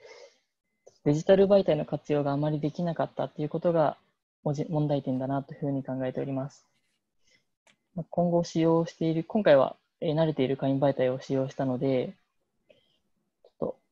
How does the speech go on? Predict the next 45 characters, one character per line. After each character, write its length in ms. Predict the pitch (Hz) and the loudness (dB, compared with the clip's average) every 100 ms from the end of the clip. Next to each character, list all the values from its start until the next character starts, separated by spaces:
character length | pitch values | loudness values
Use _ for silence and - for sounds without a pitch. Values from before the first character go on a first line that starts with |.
| _ _ _ _ _ _ _ _ | _ _ _ _ _ _ _ _
結 120 | - | -12
構 100 | - | -2
ア 60 | 147 | 2
ナ 120 | 156 | 4
ロ 120 | 160 | 4
グ 120 | 156 | 2
チ 120 | 156 | 0
ッ 100 | 160 | -2
ク 80 | - | -2
に 100 | 135 | -2
な 80 | 135 | 0
っ 40 | 139 | -2
た 140 | 131 | -6
か 80 | 131 | -6
も 80 | 131 | -6
し 100 | 143 | -4
れ 100 | 135 | -4
な 100 | 131 | -4
い 40 | |
ん 80 | 131 | -6
で 60 | - | -8
す 60 | |
け 100 | - | -6
ど、 300 | 131 131 - - _ _ - - _ _ - | -2 -2 -4 -10 _ _ -20 -20 _ _ -12
ま 80 | 160 | -8
あ、 20 | |
今 260 | 170 170 | -2 -2
後 80 | 165 | 2
は 120 | 160 | 2
ち 100 | 165 | 0
ょ 0 | |
っ 20 | - | -2
と 100 | 135 | 2
デ 140 | 160 | 2
ジ 120 | 160 | 2
タ 80 | 147 | 2
ル 100 | 151 | 4
媒 180 | 151 156 | 4 4
体 160 | 135 131 | 4 0
を 60 | |
用 80 | 135 | 0
い 260 | 139 147 135 | -2 0 0
て 120 | 135 | 0
み 120 | 139 | 0
て、 420 | - 160 143 - | 0 0 0 -4